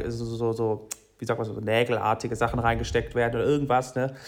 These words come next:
Und das heißt, wir haben da gearbeitet, aber wir durften ja nur wegen Infektionsschutz maximal zwanzig Leute sein,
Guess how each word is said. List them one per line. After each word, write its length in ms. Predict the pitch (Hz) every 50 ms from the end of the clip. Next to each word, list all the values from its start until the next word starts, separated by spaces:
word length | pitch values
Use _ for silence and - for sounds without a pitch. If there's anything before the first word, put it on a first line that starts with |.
| - - - - - - -
Und 120 | - 123 123
das 120 | 123 -
heißt, 220 | 135 131 131 131 -
wir 80 | 131
haben 140 | 127 131 127
da 80 | 123 120
gearbeitet, 840 | 117 117 - 110 120 139 147 143 147 151 156 156 165 165 - - -
aber 200 | 123 123 120 120
wir 80 | 127 123
durften 380 | - 143 151 151 147 - -
ja 80 | 127 120
nur 200 | 120 123 123 120
wegen 160 | 123 120 117
Infektionsschutz 680 | 120 120 120 - 117 - - 135 139 143 143 143 135 139
maximal 460 | 135 127 127 - - - 127 117 113 113
zwanzig 400 | - - 117 113 110 113 110 -
Leute 260 | 123 127 147 143 147
sein, 400 | 135 131 131 127 131 139 143 139